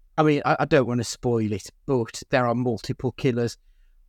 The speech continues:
I guessed within the first few seconds how many killers there were gonna be. I knew who one of the killers was gonna be before it happened. The whole thing was predictable. If you've watched any of the other S-, Scream films,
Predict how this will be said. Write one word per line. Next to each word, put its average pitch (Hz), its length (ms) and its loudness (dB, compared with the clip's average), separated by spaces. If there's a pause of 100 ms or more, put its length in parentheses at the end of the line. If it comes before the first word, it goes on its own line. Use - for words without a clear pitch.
(240)
I 151 120 0
guessed 151 380 -2
within 160 200 -2
the 160 80 0
first 151 260 0
few 139 120 -6
seconds 156 480 -4
how 139 240 -2
many 139 200 -2
killers 139 380 -2
there 139 160 0
were 139 80 -2
gonna 131 260 0
be. 135 280 -2 (340)
I 160 100 6
knew 143 300 4
who 160 200 -2
one 151 200 2
of 143 100 -2
the 147 100 0
killers 139 300 -2
was 135 140 -6
gonna 135 100 -2
be 131 120 -4
before 143 520 -2
it - 80 -8
happened. 147 420 -2 (420)
The 160 100 6
whole 175 200 2
thing 151 260 2
was 120 180 -8
predictable. 135 880 -2 (580)
If - 180 0
you've 208 140 2
watched 202 300 0
any 185 300 6
of 160 80 -2
the 175 160 2
other 156 100 0
S-, - 200 -8 (100)
Scream 143 380 0
films, 113 340 -4